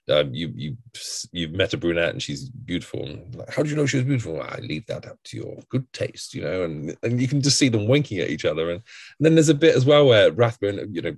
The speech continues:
Holmes apparently dies, and, and Watson kind of breaks for a minute. Instead of being this bumbling, jovial character, he, he reads this telegram and t-, hears that his friend might be dead, and sort of takes a moment. He goes out to the deck and leans over, and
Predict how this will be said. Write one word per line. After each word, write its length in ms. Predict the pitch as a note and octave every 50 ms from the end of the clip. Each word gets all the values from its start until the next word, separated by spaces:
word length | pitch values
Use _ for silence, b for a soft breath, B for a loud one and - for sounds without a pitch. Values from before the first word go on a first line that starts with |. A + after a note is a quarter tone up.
| _ _
Holmes 320 | - - G#2+ G#2 G2 F#2+ F2
apparently 420 | E2+ - - - F#2 F#2 B1 C2+
dies, 520 | D#2 D2+ F2 E2+ F2 F2 E2+ E2 D#2 D2+ D#2+
and, 160 | D2+ C#2+ - _ b b b b b b b b b b b b b b b b b
and 220 | - C3+ B2 A#2
Watson 320 | C#3+ E3 - - - D3+ C#3
kind 180 | C3 D3+ D#3
of 100 | D3+ B2
breaks 440 | A2 A2+ B2 D#3 F#3+ A3 C#3+ - -
for 120 | - F2 D#2+
a 40 | D2+
minute. 280 | D2 D2 D2 E2 C#2+
Instead 280 | E2+ A#2 A#2+ - D3+ D3
of 100 | C#3+ B2
being 200 | B2+ B2 A2+ A2
this 140 | G#2+ - -
bumbling, 600 | - - - G#2+ G2+ G2+ G2 F#2+ F#2+ F#2+ F#2+ F2+ - - _ - - -
jovial 460 | - F2+ F2+ F2+ E2+ F2 F2 E2 E2
character, 560 | E2+ - - G2 F2 D#2+ - - - E2+ D#2+ -
he, 160 | - G#2 F2+ F2
he 140 | - - G2+
reads 280 | A#2 D3 D#3 D3+ - -
this 240 | - F2 - - - _ - -
telegram 420 | - - A2+ G#2+ F#2+ E2 D2+ D2+
and 240 | D#2 D#2 D#2+ B2 - _
t-, 120 | - - - _ _ -
hears 260 | - - G#2 F#2+ F#2+
that 100 | - -
his 120 | - -
friend 280 | - - F#2 F#2 F2 D#2+
might 160 | E2 E2 D#2
be 60 | D2
dead, 240 | - F2+ F2+ F2+ E2+
and 140 | E2+ D#2+ - B B B B B B B B B
sort 220 | - - B2 -
of 40 | -
takes 320 | - - D3+ D#3 - - -
a 40 |
moment. 380 | A2 G#2+ A2+ C#3+ E3+ C3+ - -
He 60 | -
goes 200 | F2+ G2 G2 G2+
out 200 | G#2+ G2+ F#2 -
to 80 | - G2
the 100 | F2 F2+
deck 340 | E2+ - G2 G2 G2+ - -
and 120 | - - - B B B B B B B
leans 340 | G2+ G2 A2 A2 A2 G2 A2
over, 220 | B2+ B2+ A2 F#2
and 240 | D#2+ D#2+ D#2+ E2 -